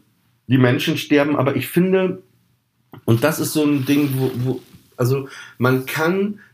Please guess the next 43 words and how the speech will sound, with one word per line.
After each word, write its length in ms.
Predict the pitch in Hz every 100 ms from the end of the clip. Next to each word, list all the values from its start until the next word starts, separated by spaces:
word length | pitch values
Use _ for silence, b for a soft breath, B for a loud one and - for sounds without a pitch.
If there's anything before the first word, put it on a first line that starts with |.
| -
ja 240 | 110 101 98
etwas 340 | 95 98 95
machen. 460 | 101 82 - 55 -
Also 220 | 98 104
ich 140 | 113 -
finde, 180 | 147 135
natürlich, 680 | 123 120 165 175 175 -
äh, 520 | - - - 73 85
kann 200 | - 131 127
ich 40 |
das 160 | 127 120
ja 100 | 120
nachempfinden, 1000 | 120 131 - 98 78 - 123 - 143 131
dieses 300 | 139 123 120
Gefühl 320 | 120 - 139
der 200 | 120 107
Ohnmacht. 540 | 120 151 165 208 - B 127 B B -
Aber 220 | 123 127
ich 140 | 120
finde, 540 | - 151 151 139 135 -
ähm, 400 | 120 120 123 123 b b b b b b b _ - _ _ _ -
es, 300 | 127 - - _ _ -
die, 360 | 120 139 135 123 117 - -
man 220 | 135 139
kann 360 | - 165 180 175
sehr, 380 | 120 120 143 147
sehr 220 | 135 139
viel 260 | 127 151 147
machen. 320 | 135 120 123
Und 80 | 113
ich 100 | -
finde, 180 | 139 135
eine 60 | 120
gute 240 | 170 170
Seite 440 | 127 123 147 - 135
dafür 340 | 131 - 139
ist 120 | 127
zum 140 | 135 123
Beispiel 280 | 123 - 120
diese 200 | 113 110
Seite 280 | 117 117 117
Leave 340 | 113 135 123
No 200 | 117